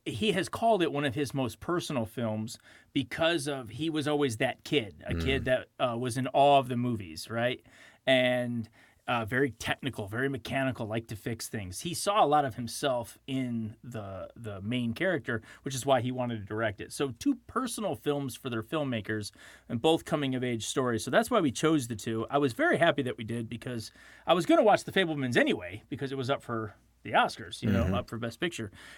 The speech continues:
Speaker 1: And like I said, I couldn't <laughs> believe I just snoozed right through two thousand eleven, apparently. Like, I just missed that whole year. I don't know what I was doing, how drunk I was, but I missed, I just missed Hugo. Somehow it just slipped through the cracks.
Speaker 2: Yeah.
Speaker 1: A-,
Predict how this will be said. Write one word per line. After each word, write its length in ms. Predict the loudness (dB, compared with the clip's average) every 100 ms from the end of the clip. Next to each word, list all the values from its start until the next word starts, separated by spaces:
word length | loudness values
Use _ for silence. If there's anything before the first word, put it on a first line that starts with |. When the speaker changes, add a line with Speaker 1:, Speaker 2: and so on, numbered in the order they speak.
| 2
Speaker 1:
And 120 | 6
like 140 | 6
I 80 | 6
said, 240 | 6 4
I 80 | 4
couldn't 380 | 0 2 0 2
<laughs> 0 |
believe 480 | 2 2 2 2 2
I 100 | 0 -2 -4 -4
just 300 | -2 -4 -6 -12 -20 -12
snoozed 960 | -4 -2 -2 2 4 6 4 2 -2 -10 -20 -20 -12 2
right 280 | 4 4 2
through 260 | 4 4
two 160 | 4 4
thousand 340 | 6 6 6
eleven, 320 | 6 8 6
apparently. 500 | 4 2 0 2 2
Like, 200 | 4 4
I 80 | 6
just 180 | 4 2
missed 300 | 4 4 4
that 140 | 4 4
whole 180 | 4 4
year. 260 | 2 4
I 80 | 4
don't 100 | 4
know 100 | 2
what 160 | 4 2
I 60 |
was 160 | 2 0
doing, 260 | -2 -2
how 120 | -4 -4
drunk 340 | 0 0 2
I 80 | 2
was, 260 | 2 0 0
but 220 | -2 -2 -2 0 2
I 180 | 4 2
missed, 640 | 2 2 4 4 2 -4 -10 -14 -6 2
I 80 | 2
just 220 | 2 2
missed 400 | 4 4 4 4
Hugo. 300 | 4 4 0
Somehow 380 | 0 4 6 6
it 80 | 4
just 180 | -2 -2
slipped 220 | -2 -2
through 100 | -4
the 80 | -2
cracks. 460 | 4 4 4 -2 -16 0
Speaker 2:
Yeah. 220 | 4 4 2 -6
Speaker 1:
A-, 180 | -4 -2